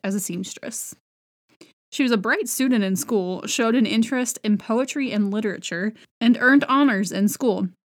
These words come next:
She was a small girl, and many thought she was exceptionally pretty. She dreamed of one day becoming an actress. Bonnie met Roy Thornton during her second year of high school.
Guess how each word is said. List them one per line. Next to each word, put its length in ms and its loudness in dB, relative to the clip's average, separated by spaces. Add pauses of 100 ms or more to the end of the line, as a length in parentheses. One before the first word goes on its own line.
(1000)
She 140 2
was 160 2
a 40 0
small 420 2
girl, 500 2
and 160 4
many 240 6
thought 200 -2
she 120 0
was 100 2
exceptionally 640 -2
pretty. 480 -4 (280)
She 160 4
dreamed 340 4
of 180 -2
one 200 4
day 260 2
becoming 580 -4
an 120 -4
actress. 640 -12 (1300)
Bonnie 280 6
met 220 4
Roy 380 4
Thornton 480 0
during 300 4
her 120 -2
second 420 -2
year 180 -4
of 100 -6
high 140 -4
school. 440 -8